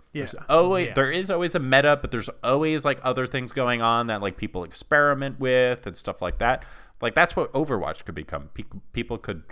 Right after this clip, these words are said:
Speaker 1: find all these unique combinations of characters, like, really experiment with things. Like, that would be fun.
Speaker 2: Yeah.
Speaker 1: And then just, like, you have all these choices, too, as a player, all these characters you can play.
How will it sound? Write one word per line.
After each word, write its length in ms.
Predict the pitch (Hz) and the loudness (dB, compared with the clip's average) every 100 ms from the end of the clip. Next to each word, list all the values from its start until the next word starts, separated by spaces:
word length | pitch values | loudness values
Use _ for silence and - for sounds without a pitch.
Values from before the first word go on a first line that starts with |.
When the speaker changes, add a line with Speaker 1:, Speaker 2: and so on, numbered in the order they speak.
| - - - | -20 -20 -18
Speaker 1:
find 340 | - 113 113 | -2 2 2
all 120 | 113 98 | 2 0
these 200 | 98 92 | -2 -6
unique 360 | 98 92 92 - | -6 -6 -6 -4
combinations 800 | 90 80 98 139 175 - 160 | -4 -4 -8 -6 -6 -8 -8
of 100 | 143 | -12
characters, 1080 | 135 135 131 135 127 127 120 117 113 110 - | -2 4 6 4 0 -4 -2 0 -2 -6 -6
like, 160 | 87 - | -6 -6
really 260 | 110 113 104 | -8 -6 -4
experiment 640 | 85 - - 151 147 135 | -6 -6 0 2 0 -4
with 160 | 135 135 | -8 -6
things. 300 | 131 127 - | -6 -6 -8
Like, 200 | 90 - | -10 4
that 240 | 156 156 | 4 4
would 120 | 131 104 | -6 -8
be 100 | 98 | -8
fun. 400 | - 98 76 73 - | -4 -4 -4 -10 -14
Speaker 2:
Yeah. 220 | 143 113 117 - | -12 -12 -12 -4
Speaker 1:
And 300 | 104 120 - - | -4 -4 -6 -2
then 160 | 113 | -2
just, 200 | 110 104 | -2 -6
like, 140 | 101 101 | -6 -8
you 60 | |
have 140 | 101 98 | -8 -10
all 220 | 85 92 | -6 -6
these 180 | 101 95 | -4 -6
choices, 460 | - 123 110 82 80 | -6 -8 -6 -10 -12
too, 180 | - 110 | -10 -10
as 120 | 90 | -12
a 40 | |
player, 500 | 80 123 117 78 85 95 | -12 -8 -8 -8 -10 -8
all 220 | 104 104 | -6 -6
these 160 | 98 | -8
characters 480 | - 117 107 82 80 | -6 -4 -4 -8 -14
you 80 | 78 | -14
can 140 | 76 | -16
play. 280 | 71 78 76 | -12 -10 -10